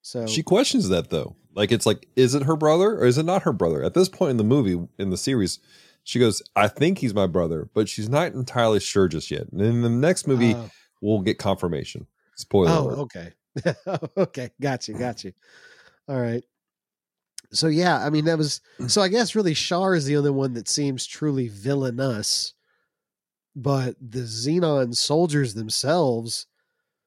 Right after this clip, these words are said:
Speaker 1: they just seem very patriotic. Uh, like you said, Garma, I think Garma even tells his fiance, he says, "If I go and I'm not successful, then I'll just stop being a Zabi.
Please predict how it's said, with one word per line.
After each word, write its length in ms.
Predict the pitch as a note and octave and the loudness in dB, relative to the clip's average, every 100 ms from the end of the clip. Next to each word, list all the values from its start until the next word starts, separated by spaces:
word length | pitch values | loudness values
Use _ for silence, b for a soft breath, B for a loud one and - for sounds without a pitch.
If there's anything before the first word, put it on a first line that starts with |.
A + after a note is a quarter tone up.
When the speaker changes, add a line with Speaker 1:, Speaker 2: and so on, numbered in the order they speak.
| _ _ _ _ _ | _ _ _ _ _
Speaker 1:
they 220 | A#2+ A#2+ | -10 -8
just 260 | C3+ F#3 - | -2 0 0
seem 320 | F3 E3+ D3 | 0 -2 -2
very 300 | A2+ C3+ D3 | -4 0 -2
patriotic. 840 | D3 D3+ - C3 A#2 E3 G#3 - _ _ _ _ _ _ _ _ - | -2 -6 -2 -2 0 -2 -4 -14 _ _ _ _ _ _ _ _ -12
Uh, 320 | B2 A#2+ A#2 A2 | -8 -6 -8 -12
like 300 | - D3+ D3+ | -6 -2 -2
you 80 | G3 | 0
said, 360 | - F3 C3+ B2 | 0 0 0 -2
Garma, 480 | C3 E3 F#3 C#3 C3 b b | 0 0 2 0 -2 b b
I 80 | D#3+ | -4
think 240 | D3+ G#3 | -2 -2
Garma 240 | F3 F3+ E3+ | -2 -2 0
even 240 | D#3+ C#3+ | -2 -4
tells 320 | A#2+ F3 G3 | -4 -2 -2
his 180 | D3+ C3 C#3 | -2 -4 -6
fiance, 520 | - C3+ D3+ G3 C#3+ A#2+ | -6 -6 -4 -4 -4 -4
he 80 | |
says, 320 | C3 - B2+ A#2 | -4 -4 -6 -6
"If 140 | A2+ | -10
I 80 | A#2 | -10
go 380 | A2 C#3 D#3 D3+ | -4 -2 0 0
and 180 | A#2+ A2+ _ _ - | -4 -10 _ _ -16
I'm 160 | A#2 | -12
not 220 | A#2+ C3 | -8 -8
successful, 760 | - B2+ - D3+ E3 - A2+ A2+ _ _ _ _ _ | -8 -8 -4 -2 -2 -4 -8 -10 _ _ _ _ _
then 160 | A#2+ A2+ | -10 -10
I'll 160 | G#2+ C3+ | -8 -6
just 240 | D3+ C#3+ | -4 -4
stop 320 | - C#3 C3+ | -4 -4 -6
being 320 | A2+ C3 B2+ A#2 | -4 -4 -4 -4
a 280 | G#2+ G2+ F#2+ _ - | -8 -10 -14 _ -16
Zabi. 420 | A2 C3+ C3 D#2+ | -10 -8 -8 -12